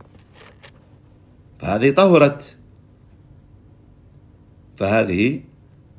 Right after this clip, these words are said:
طهرت. إذن التطهير بالاستحالة للعين النجسة.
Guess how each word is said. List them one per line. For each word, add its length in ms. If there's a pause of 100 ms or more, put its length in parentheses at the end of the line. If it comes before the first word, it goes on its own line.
طهرت. 580 (880)
إذن 300
التطهير 720
بالاستحالة 960
للعين 560
النجسة. 680